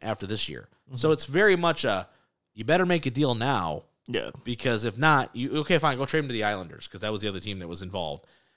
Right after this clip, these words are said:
Speaker 1: But he's not gonna stay.
Speaker 2: Mm-hmm.
Speaker 1: So it's like, at, at this point, it's like, man, if we're really getting down to dollars and cents here, if you've already forecasted, which they said they've had the last two, the next two off seasons from a monetary perspective of, "Hey, this is what we think the cap is gonna go up by.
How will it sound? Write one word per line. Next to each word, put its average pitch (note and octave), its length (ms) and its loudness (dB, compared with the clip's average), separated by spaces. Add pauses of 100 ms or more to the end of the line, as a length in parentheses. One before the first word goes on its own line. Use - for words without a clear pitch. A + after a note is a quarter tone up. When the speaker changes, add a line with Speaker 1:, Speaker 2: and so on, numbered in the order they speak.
(160)
Speaker 1:
But D3 120 0
he's D3+ 120 0
not E3+ 140 4
gonna B2+ 100 -6
stay. - 420 0 (140)
Speaker 2:
Mm-hmm. B2+ 320 4
Speaker 1:
So - 160 2
it's - 160 2
like, C#3+ 300 0 (960)
at, D#3 200 -4
at C#3 140 0
this A#3 220 2
point, G3 280 -2
it's A#2+ 120 -8
like, A#2+ 160 -6
man, D3+ 160 -2
if A#2 80 -6
we're F3+ 120 0
really A3 160 2
getting D3+ 200 -2
down C3+ 160 4
to A#2 60 -6
dollars A#2 340 4
and F#2+ 80 -12
cents C3+ 280 -2
here, F2+ 300 -2 (420)
if B2+ 200 -2
you've G#3+ 180 2
already A3+ 200 10
forecasted, C3 840 4
which A2+ 280 -2
they G#2 140 -2
said B2 220 -2
they've D#3+ 140 2
had D#3 280 2
the A#2 60 -2
last A#2 260 2
two, D3+ 140 2
the B2 140 -8
next B2 240 -4
two F#3 180 -2 (100)
off D3 240 4
seasons G#2 420 -6
from G#2 180 -10
a F#2 40 -6
monetary B2+ 640 2
perspective G#2 540 -6
of, E2 140 -8
"Hey, G2+ 260 -2 (200)
this A#2 140 -8
is - 80 -2
what C3+ 80 -2
we B2 80 -4
think A#2 200 -10
the - 100 -20
cap A2+ 260 -6
is G2+ 100 -10
gonna F#2+ 160 -12
go G2 140 -2
up E3 140 8
by. C#3+ 340 8